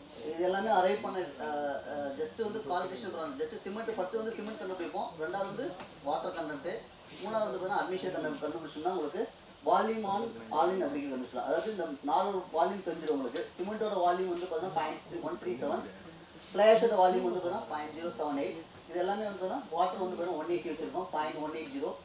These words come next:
அட்மிஷனோட வால்யூம் வந்து பாத்தீங்கன்னா பாயிண்ட் ஜீரோ த்ரீ. இந்த நாலையும் வந்து ஆட் பண்ணா பாயிண்ட் ஃபைவ் நைன் டூ cubic meter வரும் உங்களுக்கு. ஒரு cubic meter of concrete வந்து பாத்தீங்கன்னா பாயிண்ட் ஃபைவ் நைன் டூ வந்துரும் உங்களுக்கு, சரிங்களா? பேலன்ஸ் இருக்கிறதா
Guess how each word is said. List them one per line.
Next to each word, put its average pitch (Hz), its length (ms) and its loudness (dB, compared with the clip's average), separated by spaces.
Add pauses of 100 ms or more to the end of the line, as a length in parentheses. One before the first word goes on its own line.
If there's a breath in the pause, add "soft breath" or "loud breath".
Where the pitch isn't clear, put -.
(300)
அட்மிஷனோட 214 520 2
வால்யூம் 175 280 4
வந்து - 140 -4
பாத்தீங்கன்னா - 280 -4
பாயிண்ட் 143 240 0
ஜீரோ 151 140 -2 (100)
த்ரீ. 123 100 -6 (280)
இந்த 156 180 -4
நாலையும் 226 320 8
வந்து 220 140 6
ஆட் 185 140 2
பண்ணா 196 200 2 (260)
பாயிண்ட் 349 280 4
ஃபைவ் 180 260 2
நைன் 240 160 -4 (420)
டூ 226 80 2 (140)
cubic 208 320 -6
meter 151 140 -2
வரும் 269 120 0
உங்களுக்கு. 254 220 -2
ஒரு - 140 2
cubic 208 240 -6
meter 208 180 -2
of 185 100 0
concrete 175 260 0
வந்து 175 140 -4
பாத்தீங்கன்னா 190 200 -2 (340)
பாயிண்ட் 175 240 4
ஃபைவ் 185 240 2
நைன் 185 200 2
டூ 175 140 0
வந்துரும் 151 260 2
உங்களுக்கு, 135 300 0 (140)
சரிங்களா? 151 260 0 (200)
பேலன்ஸ் 214 340 4
இருக்கிறதா 165 300 -4